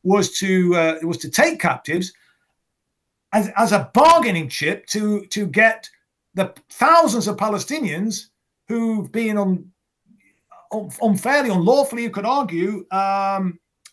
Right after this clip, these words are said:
i-, i-, incarcerated, many of them for many, many years, with no charge, no, no due process or, or, or anything. But on that day, um, and indeed, some of the Israel-, some of the people that were there,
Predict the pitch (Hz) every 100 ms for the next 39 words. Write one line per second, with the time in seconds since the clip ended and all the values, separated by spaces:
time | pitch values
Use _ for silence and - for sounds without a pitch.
0 | - 185 185 185 185 185 - 262 302 -
1 | 156 120 117 196 190 240 190 170 170 185
2 | 185 185 190 160 185 247 151 175 190 185
3 | 196 185 190 170 185 185 185 180 180 -
4 | 190 185 165 156 165 160 160 165 160 156
5 | 170 170 226 208 135 113 _ - _ 208
6 | 240 269 254 208 131 262 262 147 208 -
7 | _ _ _ _ _ - 180 180 170 185
8 | 208 214 254 208 _ _ - 339 381 277
9 | 214 285 277 320 392 302 254 226 196 269
10 | 285 127